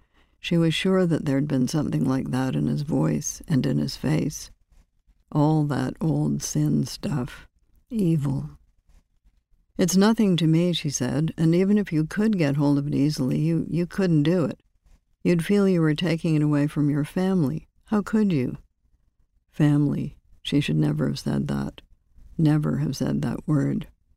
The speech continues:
But his face actually cleared. He said, "No, no," but there was doubt in his voice. And then she knew that it would be all right.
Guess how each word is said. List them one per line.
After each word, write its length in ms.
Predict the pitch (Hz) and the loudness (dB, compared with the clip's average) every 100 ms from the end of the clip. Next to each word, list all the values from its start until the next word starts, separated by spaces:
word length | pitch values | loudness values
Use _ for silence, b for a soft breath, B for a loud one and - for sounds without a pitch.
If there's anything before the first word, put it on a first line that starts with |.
| _ _ _ _ _ _ | _ _ _ _ _ _
But 120 | 180 170 | 0 0
his 200 | 180 - | 0 0
face 360 | 208 202 190 - | 0 0 -2 -2
actually 480 | 165 147 170 160 160 | -2 0 0 -2 -2
cleared. 540 | - 208 190 135 - - _ _ _ _ | 0 2 2 0 -4 -12 _ _ _ _
He 80 | 233 | -2
said, 420 | 196 202 165 160 - | 2 2 2 0 0
"No, 560 | 190 180 170 170 170 - | 0 2 2 2 0 2
no," 500 | 185 185 175 160 160 _ | 2 2 2 0 -2 _
but 160 | - - | -6 -2
there 120 | 170 | 2
was 200 | 160 156 | 2 0
doubt 320 | 147 139 143 | 0 0 2
in 100 | 147 | 0
his 160 | 139 123 | 0 -2
voice. 500 | 139 127 - - - _ _ _ _ _ _ _ - | -2 -2 -2 -6 -12 _ _ _ _ _ _ _ 2
And 160 | 151 | 4
then 220 | 156 165 | 4 2
she 120 | 156 151 | 2 2
knew 220 | 147 143 | 4 2
that 160 | 147 | 0
it 140 | 139 - | -4 -2
would 120 | 139 | 0
be 140 | 135 | 0
all 180 | 131 127 | 0 -2
right. 400 | 135 127 123 - | -2 -2 -4 -8